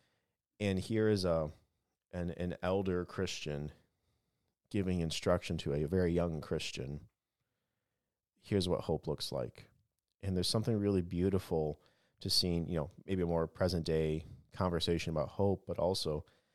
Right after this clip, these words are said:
here's a Christian who has run the race far longer than this young Christian, you know, who, you know, has yet to experience more suffering, or what endurance looks like, or what does the building of character really mean.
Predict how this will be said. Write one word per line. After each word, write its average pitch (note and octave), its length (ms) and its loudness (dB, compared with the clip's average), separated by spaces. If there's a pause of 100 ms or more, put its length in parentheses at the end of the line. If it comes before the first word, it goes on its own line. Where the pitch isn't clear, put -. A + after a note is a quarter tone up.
(320)
here's G#2+ 240 0
a F#2+ 60 0
Christian - 380 -4
who F#2 100 -2
has E2+ 180 0
run F#2 260 2
the D2+ 120 0
race D#2+ 340 2
far E2 440 0
longer D#2 720 0 (220)
than E2+ 120 0
this D2+ 180 -2
young D2+ 200 0
Christian, - 580 -6 (1120)
you F2+ 80 -8
know, D#2+ 280 -2
who, F#2 340 2 (560)
you A2+ 60 -12
know, A2+ 260 -4
has A2+ 160 2
yet G#2 160 4
to G#2+ 80 0
experience F#2 640 0 (1200)
more F#2+ 200 2
suffering, - 460 -4 (280)
or F2+ 120 -4
what E2+ 200 0
endurance F2 460 0
looks - 260 0
like, C#2 280 -4
or D2+ 80 -2
what E2 180 -2
does E2+ 120 -4
the E2+ 60 -2
building D#2 380 0
of D2 140 -4
character D#2 440 0
really E2+ 320 0
mean. D2+ 560 -2